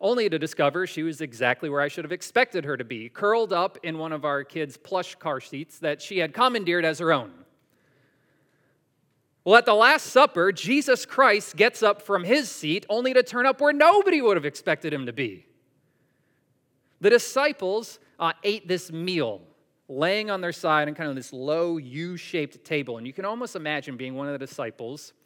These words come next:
down at the ends and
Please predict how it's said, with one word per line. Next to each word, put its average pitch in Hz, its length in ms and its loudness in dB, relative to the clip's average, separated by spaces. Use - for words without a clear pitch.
down 160 240 2
at 180 80 -6
the 165 180 -6
ends 104 600 -8
and 151 320 -2